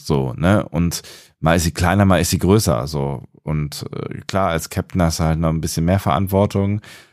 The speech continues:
aber Verantwortung hast du halt irgendwie immer, sobald du irgendwie einen fremden Planeten, äh,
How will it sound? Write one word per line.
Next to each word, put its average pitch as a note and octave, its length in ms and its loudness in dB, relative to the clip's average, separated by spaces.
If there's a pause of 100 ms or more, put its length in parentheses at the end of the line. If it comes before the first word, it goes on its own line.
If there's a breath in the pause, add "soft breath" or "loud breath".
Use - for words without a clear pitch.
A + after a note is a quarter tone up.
(320 loud breath)
aber E2+ 180 2
Verantwortung F#2 800 0
hast - 260 -4
du G2 40 2
halt F2 140 2
irgendwie D#2+ 280 -4
immer, A#2 220 6
sobald D2+ 340 0
du C#2+ 40 -6
irgendwie C2+ 340 -6
einen C#2+ 80 -2
fremden D#2+ 260 -2
Planeten, F#2 840 -2
äh, F2+ 520 2